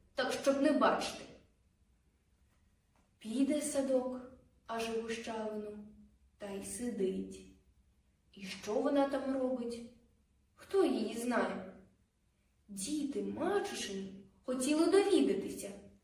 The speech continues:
і назирцем одного разу побігли за нею. Та, кажуть, пролізла аж у гущавину, та зараз до калинового куща. Ріс там кущ,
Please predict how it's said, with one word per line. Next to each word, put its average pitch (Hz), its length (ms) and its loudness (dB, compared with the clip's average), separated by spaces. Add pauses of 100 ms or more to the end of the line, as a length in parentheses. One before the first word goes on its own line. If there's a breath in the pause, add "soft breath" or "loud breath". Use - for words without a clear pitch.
(300)
і 254 100 -8
назирцем 233 1000 2
одного 202 480 -6
разу 262 360 0
побігли 208 640 -6
за 220 160 -4
нею. 233 300 -2 (920)
Та, 262 400 0 (160)
кажуть, 220 500 -4 (500)
пролізла 233 600 -2
аж 226 180 -4
у 254 120 -6
гущавину, 214 680 0 (760)
та 240 140 -4
зараз 240 400 2
до 240 120 -2
калинового 247 680 2
куща. - 580 -6 (1000)
Ріс 196 280 -6
там 220 260 -4
кущ, 247 580 -2